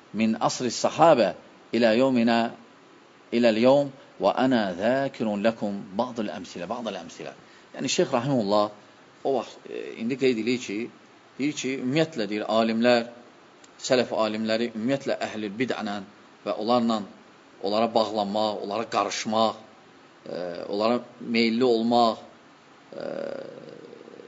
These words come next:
sakit dayanmaq, onlar barədə pis baxıblar buna. Pis baxıblar. Ümumən, sələfi minhəcini qeyd edir Şeyx və misallar gətirir. Misallar gətirir sahabələrdən.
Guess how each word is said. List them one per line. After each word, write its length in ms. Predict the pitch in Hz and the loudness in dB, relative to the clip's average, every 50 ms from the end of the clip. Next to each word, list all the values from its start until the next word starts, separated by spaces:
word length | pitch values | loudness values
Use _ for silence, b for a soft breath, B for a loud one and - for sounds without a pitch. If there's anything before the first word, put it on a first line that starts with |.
| - - - | -20 -18 -14
sakit 480 | - - - 139 120 - - 147 - | -10 -6 -4 -4 -4 -2 -4 -6 -6
dayanmaq, 460 | - 139 135 123 120 123 120 110 110 120 | -2 0 2 2 2 2 2 2 2 2
onlar 220 | 123 131 135 120 | 4 4 4 4
barədə 480 | 113 110 107 104 101 98 113 120 131 135 | 2 2 2 2 0 0 0 0 0 -2
pis 240 | 131 - - - - | -4 -4 -4 -4 -2
baxıblar 460 | - - - - 107 82 71 67 65 | -2 -4 -6 -8 -10 -12 -12 -14 -14
buna. 160 | - - - - - - - - - - - - - - - - - - - - - - - - - - | -16 -18 -20 -20 -20 -20 -20 -20 -20 -20 -20 -20 -20 -20 -20 -20 -20 -20 -20 -20 -20 -20 -20 -20 -20 -20
Pis 200 | - - - - | -14 -12 -10 -8
baxıblar. 460 | - 123 - - - 80 69 67 - | -6 -6 -8 -8 -12 -16 -16 -16 -10
Ümumən, 240 | 78 107 120 117 113 | -6 -4 -2 -2 -2
sələfi 320 | - 127 127 - 104 113 | -2 -2 -2 -2 -2 -4
minhəcini 540 | 113 110 104 92 101 101 113 110 101 82 78 71 | -4 -4 -4 -6 -8 -6 -6 -6 -6 -8 -10 -10
qeyd 180 | 80 73 69 | -12 -12 -12
edir 220 | - - - - - - - - - - - - - - - - - | -14 -20 -20 -20 -20 -20 -20 -20 -20 -20 -20 -20 -20 -20 -20 -18 -12
Şeyx 260 | - - 120 156 156 - | -6 -4 -4 -4 -2 0
və 180 | 131 135 143 160 160 - B B B B B B B B B B B B B B B - - - - - - - | 2 2 2 2 0 -4 B B B B B B B B B B B B B B B -20 -20 -20 -20 -20 -14 -8
misallar 440 | - 139 - 156 147 143 147 147 139 117 | -6 0 4 6 6 8 8 8 6 6
gətirir. 360 | 104 - - 85 76 67 - - - - - - - - - - - - - - | 2 -2 -6 -12 -14 -14 -14 -18 -20 -20 -20 -20 -20 -20 -20 -20 -20 -14 -10 -8
Misallar 420 | 101 - - 127 123 135 143 151 | -4 4 6 8 8 10 10 8
gətirir 320 | 123 120 - - 123 143 139 | 8 4 0 0 -2 -2 -2
sahabələrdən. 800 | - - 110 101 110 98 95 98 95 92 90 85 82 95 76 | -2 0 2 4 6 6 6 4 2 2 2 2 2 0 0